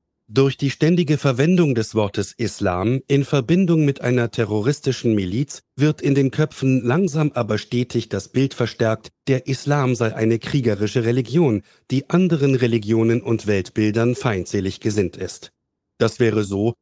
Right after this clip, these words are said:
als würde eine militante christliche Sekte dazu führen, dass weltweit Misstrauen gegen den historisch christlich geprägten Westen entstehen würde. Hass und Angst in Bezug auf den Islam und all seine Gläubigen sind unbegründet,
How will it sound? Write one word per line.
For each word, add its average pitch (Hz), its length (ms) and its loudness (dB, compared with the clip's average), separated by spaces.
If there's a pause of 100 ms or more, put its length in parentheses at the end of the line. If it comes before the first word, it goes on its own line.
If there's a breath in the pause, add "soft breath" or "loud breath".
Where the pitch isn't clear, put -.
als 120 220 -2
würde 127 280 2
eine 127 180 2
militante 131 680 0
christliche 139 600 -2
Sekte 113 400 -2
dazu 98 300 -4
führen, 117 380 2 (140)
dass 117 280 -2
weltweit 151 560 0
Misstrauen 117 640 2
gegen 113 260 0
den 104 140 0
historisch 135 720 0
christlich 135 480 -2
geprägten 113 580 0
Westen 107 460 -2
entstehen 95 560 -2
würde. 92 320 -4 (380)
Hass - 420 -2
und - 320 -2
Angst 143 380 0
in 107 100 -2
Bezug 113 460 -2
auf 107 160 -2
den 104 160 0
Islam 107 560 -2
und 101 200 -4
all 131 200 0
seine 110 240 0
Gläubigen 117 540 2
sind 135 280 -2
unbegründet, 104 640 0